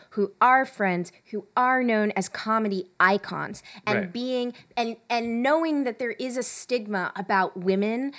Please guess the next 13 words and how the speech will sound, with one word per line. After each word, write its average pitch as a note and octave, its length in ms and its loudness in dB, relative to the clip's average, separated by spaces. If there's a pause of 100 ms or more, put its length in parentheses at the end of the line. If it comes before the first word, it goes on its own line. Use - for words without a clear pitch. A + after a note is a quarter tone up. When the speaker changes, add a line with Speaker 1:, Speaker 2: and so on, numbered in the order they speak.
(200)
Speaker 1:
and F#3 300 -2
cute - 340 -8
women, C4+ 480 0
that G3 160 -2
they're F3+ 140 0
not F#3+ 360 2
funny A#3 640 0
Speaker 2:
Right. D3+ 160 0
Speaker 1:
and A3 220 4
they G#3 80 4
don't A#3 280 0
get A3 200 2
it. C4 260 0